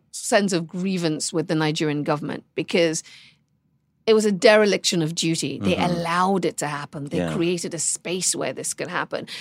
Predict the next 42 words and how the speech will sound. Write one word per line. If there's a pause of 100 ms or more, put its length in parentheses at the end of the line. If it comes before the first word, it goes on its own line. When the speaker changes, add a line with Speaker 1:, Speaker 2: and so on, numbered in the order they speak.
(180)
Speaker 1:
Now,
you
can
get
into
the
federal
and
s-,
state
government
argument
about
whose
responsibility
was
it,
but, (320)
uh,
ultimately,
it
was
government's
responsibility
Speaker 2:
Mm-hmm. (180)
Speaker 1:
to
protect
these
girls.
And
they
left (100)
the
space (120)
open (280)
for
these
men
to
sit
and
debate,